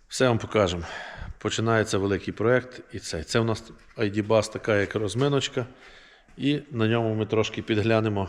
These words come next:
як він зроблений електрично, як він зроблений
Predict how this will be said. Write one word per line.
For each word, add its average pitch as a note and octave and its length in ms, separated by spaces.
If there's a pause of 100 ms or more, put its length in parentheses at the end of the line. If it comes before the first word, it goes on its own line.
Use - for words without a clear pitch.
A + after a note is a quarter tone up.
(120)
як G#2 300
він G#2 80
зроблений G2 560 (720)
електрично, A2 760
як G#2 260
він G#2+ 80
зроблений G2 640